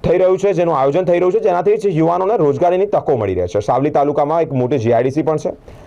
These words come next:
સારી કંપની પણ છે. આવનારા દિવસોમાં સાવલી તાલુકો રોજગારીમાં પ્રથમ હરોળમાં આવશે, તે પણ તેઓ વિશ્વાસ છે તેવું કહી રહ્યા છે. સરકાર દ્વારા જોબ ફેરનું આયોજન, આ જોબ ફેર અંગે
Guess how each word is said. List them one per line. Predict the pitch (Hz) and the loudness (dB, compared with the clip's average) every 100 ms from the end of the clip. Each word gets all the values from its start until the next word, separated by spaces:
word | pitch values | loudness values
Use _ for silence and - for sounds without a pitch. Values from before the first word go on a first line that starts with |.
| - | -6
સારી | 147 143 151 | -2 0 0
કંપની | 127 123 160 | -2 -2 -2
પણ | 170 170 | 0 -2
છે. | 175 139 - - - | -2 -6 -10 -20 -6
આવનારા | 131 151 151 | -2 0 0
દિવસોમાં | 147 147 156 160 | 0 0 0 0
સાવલી | 160 139 151 | 0 0 0
તાલુકો | 143 143 156 | 0 0 0
રોજગારીમાં | 131 117 147 147 147 | 0 0 0 0 -2
પ્રથમ | 135 - 147 160 | -2 -2 -2 0
હરોળમાં | 139 143 147 | 0 0 0
આવશે, | 147 143 294 - - - | 0 -2 -6 -8 -20 -4
તે | 190 | -2
પણ | 190 220 | 0 0
તેઓ | 202 190 | 0 0
વિશ્વાસ | 143 143 185 190 196 | 0 0 0 0 0
છે | 190 202 | -2 0
તેવું | 170 135 | 0 0
કહી | 110 92 | -2 -2
રહ્યા | 85 | -4
છે. | 90 - - - - | -4 -6 -8 -20 -16
સરકાર | - 135 151 143 | -4 -2 0 0
દ્વારા | 139 147 | 2 2
જોબ | 135 127 | 0 0
ફેરનું | 143 135 135 | 0 0 0
આયોજન, | 117 113 151 | 0 2 0
આ | 143 | 0
જોબ | 123 120 | 0 0
ફેર | 143 135 | 0 0
અંગે | 127 139 | 2 2